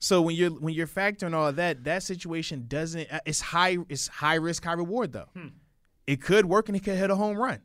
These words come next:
Speaker 1: But if you're putting the money down, I personally, I, I would like to go with the safer bet. So I would go more Joe Burrow in that situation
Speaker 2: Yeah.
Speaker 1: in Cincinnati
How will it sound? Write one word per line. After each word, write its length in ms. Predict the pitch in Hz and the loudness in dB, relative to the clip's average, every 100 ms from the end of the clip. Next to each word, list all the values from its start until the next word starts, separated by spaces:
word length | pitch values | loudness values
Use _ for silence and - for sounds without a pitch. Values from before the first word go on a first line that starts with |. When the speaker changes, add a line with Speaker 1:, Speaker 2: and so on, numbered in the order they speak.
| _ _ _ _ _ _ _ _ _ _ - 113 _ | _ _ _ _ _ _ _ _ _ _ -20 -20 _
Speaker 1:
But 260 | 185 202 135 | 2 4 2
if 160 | 139 131 | -2 -2
you're 100 | 160 | 0
putting 260 | 214 165 | 0 0
the 60 | 156 | -4
money 300 | 170 208 170 | -4 -4 -2
down, 260 | 151 143 135 | -2 -2 -2
I 180 | 143 | -4
personally, 480 | 165 165 151 147 135 | -4 -4 -4 -4 -4
I, 160 | 131 139 | -2 -2
I 20 | |
would 100 | 143 | -2
like 140 | 151 | -2
to 60 | 139 | -2
go 80 | 143 | -6
with 80 | 131 | -6
the 80 | |
safer 300 | 123 180 175 | -6 -6 -6
bet. 260 | 123 127 135 | -6 -6 -4
So 100 | 123 | -4
I 100 | 139 | -4
would 140 | 156 | -2
go 160 | 135 135 | -2 -4
more 220 | 135 135 | -4 -6
Joe 240 | 127 135 131 | -4 -4 -4
Burrow 500 | 147 190 139 127 135 _ _ - | -2 0 0 -2 -6 _ _ -8
in 160 | 135 143 | -4 -4
that 200 | 156 139 | -4 -6
situation 600 | 147 - 143 147 131 131 | -8 -6 -4 -2 -2 -4
Speaker 2:
Yeah. 40 | |
Speaker 1:
in 40 | |
Cincinnati 760 | 123 147 - 131 151 139 117 | -6 -6 -8 -4 -2 -2 -6